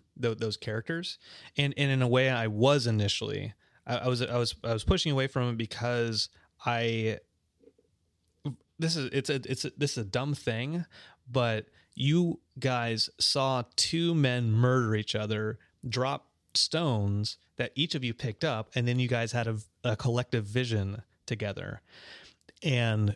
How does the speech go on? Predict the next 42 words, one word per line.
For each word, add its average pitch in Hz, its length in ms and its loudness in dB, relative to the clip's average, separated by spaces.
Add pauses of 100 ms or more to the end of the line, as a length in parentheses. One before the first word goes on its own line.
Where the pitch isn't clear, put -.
and 127 180 2
why 143 360 4
I 123 160 0
didn't 120 300 2
plan 156 360 2
for, 110 540 0 (160)
yeah, 139 400 2
of 104 160 -6
course - 400 0
you'd 120 120 0
be 113 120 0
interested 117 600 -2
in 104 220 2
why 113 300 2
these 113 220 -2
guys 104 240 -2
have 110 180 -2
the 104 100 -2
stone 127 600 2 (220)
<laughs> - 220 -16
and, 110 440 2 (100)
and 123 160 0
to 123 80 0
try 120 240 -2
to 107 60 -2
figure 110 260 0
that 104 160 0
out. 113 380 -2 (760)
Of 127 160 -2
course 131 240 4
you'd 117 140 -4
wanna 104 220 -2
do 98 180 -6
that. - 240 -8 (460)
And, 127 340 2
and 131 120 0
so 151 200 2
in 143 80 4
a 131 40 2
way 143 300 2
I 127 280 -2
was 123 560 0